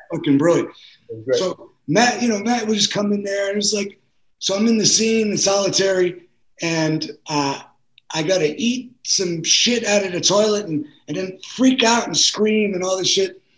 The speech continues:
Speaker 1: So I compare Matt Dillon to, like, Terrence Malick. So Terrence Malick would go, "Okay, you're dying, you're, you're, you're going off into the abyss, into this deep black hole, and you're sharing your soul."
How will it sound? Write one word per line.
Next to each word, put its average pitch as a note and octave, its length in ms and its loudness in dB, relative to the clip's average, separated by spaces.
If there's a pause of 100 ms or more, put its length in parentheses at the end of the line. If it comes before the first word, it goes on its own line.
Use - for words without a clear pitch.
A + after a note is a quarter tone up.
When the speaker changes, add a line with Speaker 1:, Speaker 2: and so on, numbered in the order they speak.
(380)
Speaker 1:
So G3 600 2 (600)
I E3+ 160 2
compare A3 840 4 (240)
Matt F#3 320 4
Dillon G3 300 4
to, E3 100 0
like, D3+ 500 -2
Terrence D#3+ 360 0
Malick. E3+ 340 -4 (160)
So D3 160 -4
Terrence G#3+ 340 0
Malick D#3+ 380 0
would C3 80 -4
go, D3 220 0
"Okay, C3+ 440 0 (440)
you're B2+ 140 -4
dying, D#3+ 680 -2
you're, C3+ 240 -8 (420)
you're, C#3+ 320 -4
you're D3 160 -2
going F#3 400 -4
off F3+ 240 -6
into D3+ 240 -6
the D3+ 180 2
abyss, E3 760 -2 (360)
into C#3 420 0
this D#3+ 220 -4
deep F#3+ 280 -8
black F3+ 300 -4
hole, F3 520 -2
and D3 120 0
you're C#3+ 220 0
sharing G3 600 -4
your F3 180 -4
soul." F3 580 -4